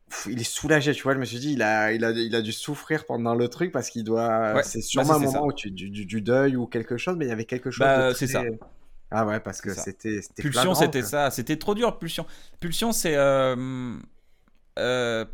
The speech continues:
Speaker 2: Pu-, Pulsion, c'est, euh... c'est un spectacle trop dur à jouer. Euh, psychologiquement, c'est trop dur à jouer. Il faut le tenir, quoi.
Speaker 1: Mm.
Speaker 2: Il y a, il y a trop de trucs. Il y a du deuil, de la haine, de la violence, euh, de, de la, du ressentiment. Il y a, il y a trop de choses à jouer dedans.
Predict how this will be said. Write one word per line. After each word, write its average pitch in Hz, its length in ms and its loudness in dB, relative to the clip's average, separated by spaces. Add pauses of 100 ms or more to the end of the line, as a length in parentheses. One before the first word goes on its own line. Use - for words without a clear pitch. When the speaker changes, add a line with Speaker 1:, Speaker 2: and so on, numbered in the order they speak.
(140)
Speaker 2:
Pu-, - 100 -10
Pulsion, 170 420 -4
c'est, 139 260 -2
euh... 101 720 -2
c'est - 540 -10
un 117 80 0
spectacle 139 400 -2
trop - 180 -4
dur 170 180 2
à 160 60 6
jouer. 151 240 -2 (440)
Euh, - 100 -12
psychologiquement, 135 640 0
c'est - 100 -6
trop - 140 -4
dur 143 140 0
à 165 60 0
jouer. 208 140 0
Il 175 60 -4
faut - 100 -4
le 113 80 -4
tenir, 190 340 -2
quoi. 135 240 -4 (300)
Speaker 1:
Mm. 101 160 -10 (260)
Speaker 2:
Il - 60 -6
y - 20 -2
a, 95 60 0
il 98 60 -2
y 104 40 0
a 113 60 -2
trop - 180 -6
de - 60 -6
trucs. 202 260 -2
Il - 40 -10
y - 20 -2
a 104 40 -2
du 101 140 -8
deuil, 143 340 0
de 117 100 -4
la 104 200 2
haine, 131 220 2
de 113 60 -2
la 104 100 0
violence, 123 500 -2
euh, 101 220 -4
de, 101 260 -4
de 98 100 -8
la, 104 120 -4
du 101 100 -6
ressentiment. 113 520 -4
Il 131 60 -4
y 110 40 -4
a, - 20 -6
il 101 60 -6
y 113 60 -4
a 113 40 -4
trop 165 160 -8
de - 60 -6
choses 170 160 -4
à - 20 -6
jouer 131 160 -8
dedans. 117 220 -6